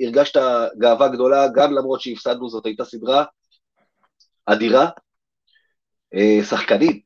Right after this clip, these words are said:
שעברו ממכבי, בעיקר התנועה הייתה, אגב, קודם מכבי, אחרי זה היוונים, אבל היו גם הפוך,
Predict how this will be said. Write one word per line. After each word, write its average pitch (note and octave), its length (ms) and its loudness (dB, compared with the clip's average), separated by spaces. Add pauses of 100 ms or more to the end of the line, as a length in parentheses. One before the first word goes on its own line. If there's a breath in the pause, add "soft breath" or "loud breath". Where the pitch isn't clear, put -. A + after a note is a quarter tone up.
(1600)
שעברו C3 420 -2
ממכבי, B2 540 -2
בעיקר A2+ 400 2
התנועה C#3+ 340 0
הייתה, C3 280 2
אגב, A#2+ 180 2
קודם B2 320 -2
מכבי, A2 340 0
אחרי A2 220 -4
זה A2 100 0
היוונים, G#2 480 -4
אבל F#2+ 180 -8
היו G#2+ 140 -6
גם G#2 160 -6
הפוך, E3 340 -2